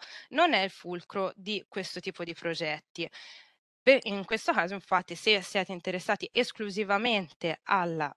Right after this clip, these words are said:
ehm, mobilità, vi consigliamo un'azione chiave uno. Nell'azione chiave due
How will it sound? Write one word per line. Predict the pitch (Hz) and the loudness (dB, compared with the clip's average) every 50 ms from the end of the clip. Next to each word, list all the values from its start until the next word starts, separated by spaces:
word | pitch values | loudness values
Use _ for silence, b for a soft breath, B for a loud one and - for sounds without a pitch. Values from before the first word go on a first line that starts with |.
| _ - | _ -8
ehm, | 170 170 165 160 160 160 | -6 -6 -4 -4 -6 -6
mobilità, | 165 175 196 208 208 269 311 330 - - 202 202 | -4 -4 -4 -2 0 0 0 0 4 4 4 4
vi | 208 196 226 | 4 0 -4
consigliamo | 175 196 185 - - 233 214 196 190 185 180 | -4 -4 -6 -6 -6 -4 0 0 0 0 0
un'azione | 175 170 165 - - 190 175 170 | -2 -6 -6 -4 -6 -4 -4 -4
chiave | 151 - 165 160 151 151 | -4 -4 -4 -4 -4 -6
uno. | 147 143 139 139 139 143 - - B B B B B B B B B B - | -10 -10 -10 -12 -10 -10 -10 -12 B B B B B B B B B B -4
Nell'azione | - 247 294 302 262 220 - - 214 196 180 170 | 4 6 8 8 8 4 4 2 -2 0 0 -2
chiave | 165 175 170 160 165 160 143 | -4 -6 -6 -6 -8 -12 -10
due | 160 147 143 151 160 175 180 - | -10 -8 -4 -2 0 0 0 -2